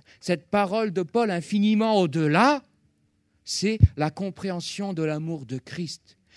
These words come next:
C'est l'habitation, l'établissement de la personne de Jésus-Christ en moi. « Frère,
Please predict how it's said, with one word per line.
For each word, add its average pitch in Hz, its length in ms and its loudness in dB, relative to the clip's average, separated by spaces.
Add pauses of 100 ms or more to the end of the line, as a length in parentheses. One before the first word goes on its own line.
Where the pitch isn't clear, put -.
(120)
C'est 180 220 -4
l'habitation, 196 840 -4 (200)
l'établissement 220 1160 -2
de 190 120 -2
la 185 180 0
personne 208 640 -2
de 175 160 0
Jésus-Christ 190 1040 -4
en 175 180 -2
moi. « 170 500 0 (680)
Frère, - 880 -4